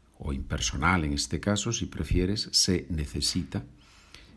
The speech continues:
Y lo otro es el verbo ser más el adjetivo necesario. Esto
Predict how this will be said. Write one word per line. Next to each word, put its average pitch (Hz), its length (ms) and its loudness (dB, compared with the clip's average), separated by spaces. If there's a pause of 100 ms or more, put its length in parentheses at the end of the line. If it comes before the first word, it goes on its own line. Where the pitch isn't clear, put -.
(440)
Y 147 320 6
lo 123 220 6
otro 131 400 0
es 101 160 4
el 85 120 2
verbo 104 360 4
ser - 480 2
más 123 500 4
el 95 140 4
adjetivo 85 880 -2
necesario. 78 880 -2 (680)
Esto - 640 0